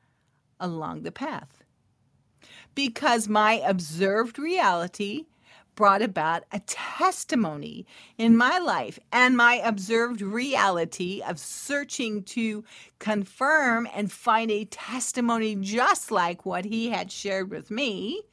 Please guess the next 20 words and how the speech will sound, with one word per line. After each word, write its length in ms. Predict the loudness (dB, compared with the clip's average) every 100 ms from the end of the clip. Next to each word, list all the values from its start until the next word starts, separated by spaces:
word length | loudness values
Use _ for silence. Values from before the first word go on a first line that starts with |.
| _ _ _ _ _
right? 400 | -6 -4 -4 -10 _ _ -8
I 120 | -6
did 260 | -4 -6 -6
that 200 | -8 -8
with 200 | -10 -12 -12 -6
her. 340 | -4 -4 -8 _ _ _ _ _ _ -8
And 140 | -6
today 320 | -2 -2 -2
I 80 | -2
got 200 | -4 -8
to 100 | -8
celebrate 760 | -8 -6 -6 -4 -4 -4 -6
that 220 | -6 -8 -8
victory 420 | -8 -6 -6 -6
with 220 | -6 -8
her. 200 | -10 -12 -18 -20 -6
And 140 | 0 0
it's 140 | -2
both 220 | -6 -6
spiritual 760 | -8 -14 -12 -12 -8 -8 -8